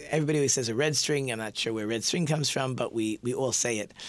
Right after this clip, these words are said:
Um, you put, like, a marker on that fruit, so when it fully ripens, you're gonna take it off the tree. You're gonna have a whole basket of beautiful first fruit, and we'll talk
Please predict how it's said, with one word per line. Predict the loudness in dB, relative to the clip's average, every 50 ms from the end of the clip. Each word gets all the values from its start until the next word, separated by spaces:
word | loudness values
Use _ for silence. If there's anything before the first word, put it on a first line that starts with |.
| -12 -12 -12 -12 -14 -16 -14 _ -2
Um, | 0 2 2 2 2
you | 2 2
put, | 2 2 2
like, | 2 2 2
a | 2
marker | 2 2 2 2 2 2 0 0 0 0 2 2
on | 2 0 0 0
that | 0 0 -2 -2
fruit, | -2 -2 0 0 0 0
so | 0 0
when | 0 0
it | -2
fully | -2 0 2 4 4
ripens, | 4 4 2 2 0 0 0 0
you're | 0
gonna | 0 0 0
take | 0 0 0 2
it | 0
off | 0 -2
the | -4 -4
tree. | -4 -2 0 0 0 0 -2 -6 -16 -20 -20 -20 -20 -20 -16 -8 -2
You're | 0 0
gonna | 2 2
have | 0 0
a | 2
whole | 2 2 2
basket | 0 0 0 2 2 4 2 2 2 2 0 0 0 -2 -2
of | -4 -4 -2 -4 -6 -10 -8
beautiful | -4 0 2 2 4 4 4 4 2 2 2 2 4 4 4 2 0 -2 -8 _ _ _ _
first | -14 -8 -4 0 2 4 4 4 2 2 0
fruit, | -2 0 0 0 0 0 -2 -6 -8 -8 _ -20 -20 -20 -20 -18 -14 -14 -14 -14 -8 -4
and | -2 0 2 2 4 4
we'll | 4 4
talk | 4 2 2 2 0